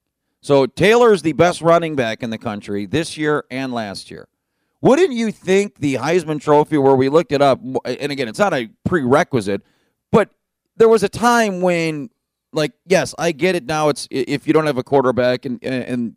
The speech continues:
in football, the sport of football, if you, i-, it's based on the quarterback. But there was a time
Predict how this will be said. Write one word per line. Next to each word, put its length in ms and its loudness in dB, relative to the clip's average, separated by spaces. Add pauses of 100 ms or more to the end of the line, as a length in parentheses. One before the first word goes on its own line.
(120)
in 160 -4
football, 420 2
the 80 0
sport 220 2
of 60 -4
football, 360 -2
if 120 -4
you, 100 -6
i-, 40 -8 (220)
it's 160 -8
based 300 -4
on 80 -8
the 80 -8
quarterback. 480 -4
But 140 -6
there 100 -2
was 180 -4
a 60 -6
time 600 -6